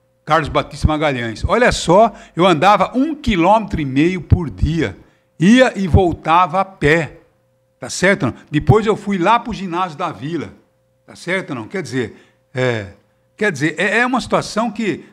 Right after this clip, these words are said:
você tinha que atravessar a cidade de ponta a ponta e não tinha transporte, não.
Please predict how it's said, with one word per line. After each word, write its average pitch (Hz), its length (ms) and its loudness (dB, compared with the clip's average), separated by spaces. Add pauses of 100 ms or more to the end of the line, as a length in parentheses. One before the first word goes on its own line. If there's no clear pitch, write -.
você 151 240 -6
tinha 208 160 -8
que 202 60 -6
atravessar 196 480 -6
a 185 40 -2
cidade 190 440 -4
de - 80 -16
ponta 220 340 -4
a 170 40 2
ponta 214 320 -4
e - 20 0
não 233 120 -2
tinha 208 280 -6
transporte, 214 800 -2
não. 185 400 -4